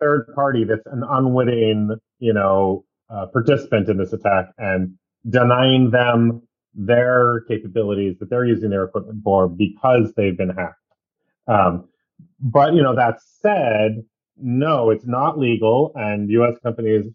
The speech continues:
are not authorized to take legal action. But I certainly hear, you know, i-, you know, around the whispers that, that in fact many of them do in some cases,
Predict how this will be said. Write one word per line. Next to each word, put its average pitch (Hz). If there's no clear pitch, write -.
are 101
not 147
authorized 104
to 110
take 101
legal 104
action. 107
But 131
I 131
certainly 180
hear, 120
you 123
know, 107
i-, 110
you 113
know, 104
around 110
the 117
whispers 117
that, 110
that 123
in 123
fact 127
many 120
of 107
them 107
do 104
in 92
some 90
cases, 85